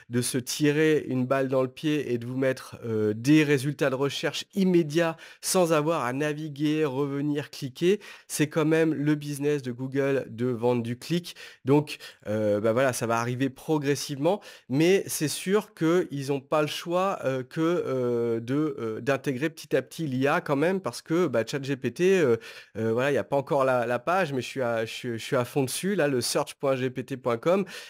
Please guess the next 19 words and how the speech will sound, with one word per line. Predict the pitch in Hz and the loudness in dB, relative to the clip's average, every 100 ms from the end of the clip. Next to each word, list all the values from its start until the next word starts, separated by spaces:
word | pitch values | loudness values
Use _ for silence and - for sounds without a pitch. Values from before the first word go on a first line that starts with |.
| - | -4
eh | |
ben, | 120 131 | 0 2
euh, | 143 123 113 | 4 4 2
je | - | 0
pense | 156 156 | -2 -2
qu'il | - 131 | -6 -4
va | 135 | -2
arriver | 131 131 135 | 0 -2 -2
bientôt, | 123 120 139 139 196 | 0 2 2 2 0
ils | 190 | 0
l'ont | 131 135 | 0 -2
annoncé, | 131 127 - 165 196 - - | -2 -6 -6 -4 -4 -6 -16
va | 104 131 160 | -4 0 2
y | |
avoir | 143 127 151 180 - | 2 2 0 0 -2
un | 139 | -2
moteur | 143 131 160 151 | -2 -2 -4 -4
de | 131 | -2
recherche, | 117 - 151 170 - | -4 -4 -6 -4 -6